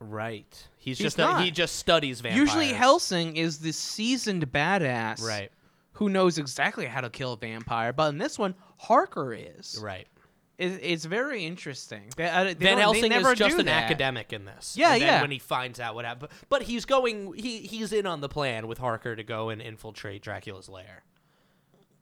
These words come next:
Speaker 1: I
Speaker 2: I-,
Speaker 1: think.
Speaker 2: is he?
Speaker 1: I think he said,
Speaker 2: Wait, why,
Speaker 1: yes,
Speaker 2: why does
Speaker 1: he,
Speaker 2: he
Speaker 1: he says, "We headed an investigative foray together."
Speaker 2: Okay,
Speaker 1: So
Speaker 2: all right,
Speaker 1: they do,
Speaker 2: interesting. So
Speaker 1: yeah.
Speaker 2: they knew something was going on before.
Speaker 1: Yeah.
Speaker 2: 'Cause Harker gets
Speaker 1: But
Speaker 2: there
Speaker 1: he's not a vampire hunter at this point.
Speaker 2: Okay.
Speaker 1: Yeah.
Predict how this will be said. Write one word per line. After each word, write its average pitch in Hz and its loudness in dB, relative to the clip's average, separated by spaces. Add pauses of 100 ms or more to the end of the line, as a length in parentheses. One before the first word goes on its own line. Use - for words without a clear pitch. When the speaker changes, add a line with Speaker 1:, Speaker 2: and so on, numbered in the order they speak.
(100)
Speaker 1:
I 110 -2
Speaker 2:
I-, - -4
Speaker 1:
think. - -6
Speaker 2:
is 220 -4
he? 349 -8
Speaker 1:
I 135 -2
think 151 -2
he 151 -6
said, 156 2
Speaker 2:
Wait, 180 0
why, 202 6
Speaker 1:
yes, 220 6
Speaker 2:
why 285 2
does 233 0
Speaker 1:
he, 285 -2
Speaker 2:
he 220 0
Speaker 1:
he 226 0
says, 208 2
"We 180 -4
headed 165 -2
an 151 0
investigative 135 -6
foray 113 -6
together." 101 -14 (400)
Speaker 2:
Okay, 113 -4
Speaker 1:
So - -10
Speaker 2:
all 143 -4
right, 123 -8
Speaker 1:
they 143 -8
do, 117 -6
Speaker 2:
interesting. 107 -12
So 170 -6
Speaker 1:
yeah. 156 -6
Speaker 2:
they 156 -4
knew 170 -8
something 160 -8
was 135 -8
going 123 -8
on 107 -14
before. - -18
Speaker 1:
Yeah. 85 -10 (1040)
Speaker 2:
'Cause 180 -16
Harker 285 -4
gets 202 -2
Speaker 1:
But 226 8
Speaker 2:
there 180 4
Speaker 1:
he's - 4
not 190 6
a 190 2
vampire 139 2
hunter 98 -12
at 104 -12
this 104 -12
point. 98 -18
Speaker 2:
Okay. 110 -6
Speaker 1:
Yeah. 107 -14